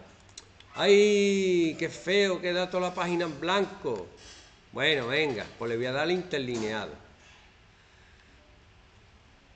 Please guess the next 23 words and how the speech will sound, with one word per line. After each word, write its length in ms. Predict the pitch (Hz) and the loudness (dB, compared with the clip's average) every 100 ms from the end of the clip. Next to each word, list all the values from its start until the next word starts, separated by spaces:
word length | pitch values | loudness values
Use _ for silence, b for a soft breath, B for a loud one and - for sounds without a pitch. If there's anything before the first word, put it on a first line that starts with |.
| - - - _ - - - - - _ _ - - - - - - - - - - - - | -20 -20 -20 _ -20 -20 -20 -20 -20 _ _ -20 -20 -20 -20 -20 -20 -20 -20 -20 -20 -20 -6
Uno 180 | 147 185 | 2 4
y 80 | 214 | 6
medio. 460 | 180 131 101 82 - - - - - - - - _ - - - - | 4 0 -2 -10 -14 -20 -20 -20 -20 -20 -20 -20 _ -20 -20 -20 -10
Queda 220 | 113 127 | -6 -4
más 220 | 131 123 | -6 -6
separadito. 580 | 120 113 113 101 95 101 | -8 -8 -6 -6 -6 -12
Para 220 | - 117 | -6 -4
leerlo 380 | 110 110 147 160 | -2 -2 -2 -4
en 80 | 165 | -4
papel 280 | 147 135 185 | -6 -6 -6
mejor, 280 | 156 180 | -4 -4
aunque 200 | 143 - | -4 -8
ya 180 | 98 113 | -8 -8
casi 280 | 131 127 127 | -8 -8 -6
nadie 240 | 113 113 | -4 -4
lee 60 | 110 | -4
en 100 | 107 | -6
papel, 360 | 113 110 226 143 | -8 -8 -8 -8
pero 160 | 98 90 | -10 -8
bueno, 220 | 101 85 - b b b b - | -10 -10 -18 b b b b -6
queda 220 | 135 135 | -2 -2
más 200 | 123 120 | -4 -8
separadito, 500 | 110 104 90 78 | -10 -8 -8 -10